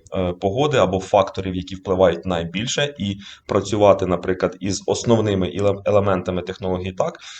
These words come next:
щоб це мінімізувало наші ризики при вирощуванні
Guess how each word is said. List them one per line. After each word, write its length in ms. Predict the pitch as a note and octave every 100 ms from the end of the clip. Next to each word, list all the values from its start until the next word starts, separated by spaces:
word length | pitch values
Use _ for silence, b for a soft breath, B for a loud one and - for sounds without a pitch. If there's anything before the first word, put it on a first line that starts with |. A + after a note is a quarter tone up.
| B
щоб 280 | - - F#2+
це 220 | B2 A2+
мінімізувало 680 | G#2+ A2 A2 A2 G#2+ F#2 E2+
наші 300 | E2+ - F2
ризики 480 | E2 F2 F#2+ C3+ C#3 -
при 140 | C#3
вирощуванні 720 | C#3 C#3 C#3 C#3 C3+ C3+ C3+